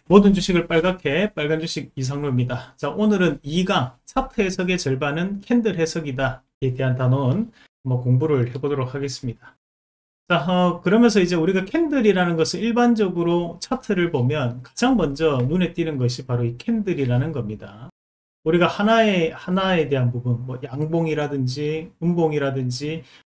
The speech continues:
하루에 대한 변화를 나타내는 것이 이제 캔들이라고 보시면 되고, 우리가 이 캔들이라는 것은 이제 몸통이라는 부분이 존재를 하지만 우리가 또 다른 부분으로 선으로 이렇게 이어진 선들이 있죠. 그런 선들을 이어진 것을 우리가 이평선이라고 하고,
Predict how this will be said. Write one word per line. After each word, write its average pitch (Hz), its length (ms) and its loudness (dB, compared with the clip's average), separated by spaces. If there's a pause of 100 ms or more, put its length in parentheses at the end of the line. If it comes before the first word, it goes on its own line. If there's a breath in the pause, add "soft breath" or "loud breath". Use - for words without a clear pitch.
(100)
하루에 233 260 4
대한 180 240 0
변화를 185 400 2
나타내는 156 460 -2
것이 131 220 -6
이제 123 140 -4 (140)
캔들이라고 160 880 0 (380)
보시면 143 420 -2
되고, 113 580 -8 (420)
우리가 208 180 8
이 214 100 4
캔들이라는 233 720 2
것은 160 240 -2
이제 143 80 0
몸통이라는 165 920 2
부분이 127 280 -2
존재를 131 400 -2
하지만 120 480 -2 (420)
우리가 190 220 4
또 214 120 0
다른 160 300 2
부분으로 196 380 0
선으로 330 400 0
이렇게 170 300 -2
이어진 135 280 0
선들이 131 400 -4
있죠. - 240 -18 (320)
그런 160 240 0
선들을 170 560 0
이어진 143 300 0
것을 131 260 -4
우리가 127 220 -2
이평선이라고 156 1000 0
하고, - 140 -18